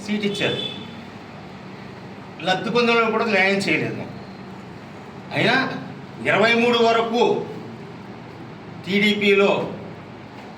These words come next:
టీడీపీలో జరిగిన రోడ్లు బాగోలేదని వైఎస్ఆర్సీపీ మీద, స్థానిక ఎమ్మెల్సీ మీద, ఎమ్మెల్యే గారి మీద,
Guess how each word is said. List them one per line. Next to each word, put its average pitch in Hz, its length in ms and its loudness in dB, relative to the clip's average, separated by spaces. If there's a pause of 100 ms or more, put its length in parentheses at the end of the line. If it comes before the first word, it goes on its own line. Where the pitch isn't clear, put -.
(760)
టీడీపీలో 208 880 4 (1300)
జరిగిన 185 580 4
రోడ్లు 180 260 4
బాగోలేదని 175 540 4
వైఎస్ఆర్సీపీ 165 600 0
మీద, 151 200 0 (680)
స్థానిక 175 340 4
ఎమ్మెల్సీ 196 500 4
మీద, 190 160 6 (300)
ఎమ్మెల్యే 190 340 4
గారి 190 160 4
మీద, 175 200 2